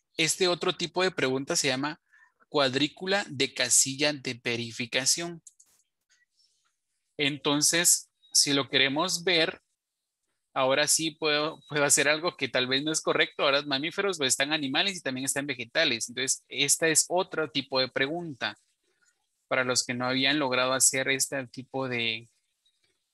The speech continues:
actividad. Entonces, son dos tipos de preguntas diferentes que se les pide ahí en, en el,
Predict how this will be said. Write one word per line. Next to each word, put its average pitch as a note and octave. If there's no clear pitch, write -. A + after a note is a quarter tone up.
actividad. B2
Entonces, C3+
son C#3
dos C#3
tipos D#3
de D3+
preguntas C3
diferentes C#3
que C3+
se D3
les B2+
pide D3+
ahí C#3+
en, B2+
en A#2+
el, G#2+